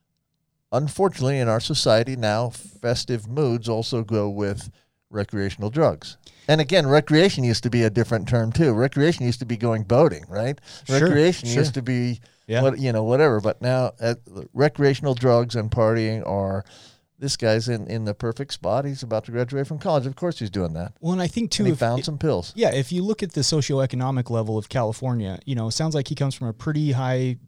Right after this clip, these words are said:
Speaker 2: pretty, you know, higher end class family.
Speaker 1: Sure.
Speaker 2: Uh,
Speaker 1: And he's going to college.
Speaker 2: going to college.
Speaker 1: Right.
Speaker 2: Like,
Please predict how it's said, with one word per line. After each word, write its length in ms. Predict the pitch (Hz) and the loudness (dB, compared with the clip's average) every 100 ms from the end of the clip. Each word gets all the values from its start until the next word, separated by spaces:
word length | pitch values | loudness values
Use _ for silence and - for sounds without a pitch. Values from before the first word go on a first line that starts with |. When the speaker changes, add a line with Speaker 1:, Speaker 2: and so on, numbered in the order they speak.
| _ - | _ -10
Speaker 2:
pretty, 340 | 170 165 135 - _ | -6 -4 -6 -10 _
you 140 | 151 123 | -8 -4
know, 220 | 113 - _ | -6 -8 _
higher 300 | - 151 151 | -4 0 0
end 160 | 143 143 | 0 -4
class 340 | - 127 127 - | -4 -4 -4 -4
family. 440 | 127 107 117 143 | -4 -4 -6 -6
Speaker 1:
Sure. 260 | - 160 175 - _ _ - | -8 -8 -8 -10 _ _ -2
Speaker 2:
Uh, 240 | 139 131 127 | 2 4 2
Speaker 1:
And 60 | 131 | 0
he's 80 | |
going 180 | 127 135 | -2 -4
to 60 | 170 | -2
college. 400 | 127 117 170 - | 2 2 0 0
Speaker 2:
going 180 | 143 175 | 0 0
to 60 | |
college. 480 | 165 131 135 151 - | 2 2 2 -2 -4
Speaker 1:
Right. 80 | 110 | 0
Speaker 2:
Like, 220 | 143 131 | 0 -2